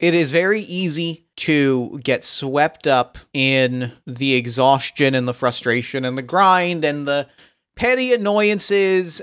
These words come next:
and the, all of these things in the work. Like, it is very easy to hit these things and get wrapped up in these things.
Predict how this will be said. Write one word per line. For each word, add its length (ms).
and 460
the, 440
all 320
of 220
these 340
things 640
in 260
the 160
work. 460
Like, 280
it 120
is 160
very 360
easy 480
to 580
hit 360
these 280
things 540
and 240
get 180
wrapped 380
up 160
in 120
these 280
things. 540